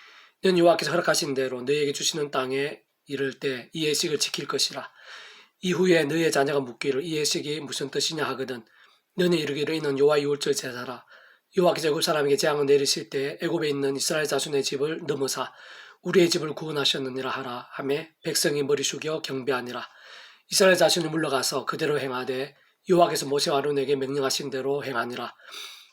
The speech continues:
밤중 여호와께서 애굽 땅에서 모든 처음 난 것, 곧 왕위에 앉은 바로의 장자부터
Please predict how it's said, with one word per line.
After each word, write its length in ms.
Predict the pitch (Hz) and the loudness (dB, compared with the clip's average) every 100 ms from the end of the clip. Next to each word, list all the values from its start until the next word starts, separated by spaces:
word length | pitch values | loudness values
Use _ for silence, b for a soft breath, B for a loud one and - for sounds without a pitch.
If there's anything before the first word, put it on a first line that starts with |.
| - | -2
밤중 280 | 175 175 175 | 0 4 6
여호와께서 360 | 170 156 - | 6 6 2
애굽 160 | 151 151 | -2 0
땅에서 540 | 147 135 127 143 127 | -2 0 -2 -4 -6
모든 360 | 143 156 160 143 | -4 -2 -2 -4
처음 300 | - 170 160 | -2 -2 0
난 240 | 143 143 | 0 0
것, 160 | 135 - _ _ | -2 -6 _ _
곧 180 | - 156 - | -6 -4 -2
왕위에 320 | 135 151 160 | -2 0 2
앉은 520 | 147 139 143 151 147 - B B | 2 0 -2 -4 -6 -20 B B
바로의 320 | 165 151 156 | 0 2 2
장자부터 720 | 143 139 143 131 - 143 - | 2 2 0 -2 -4 -4 -6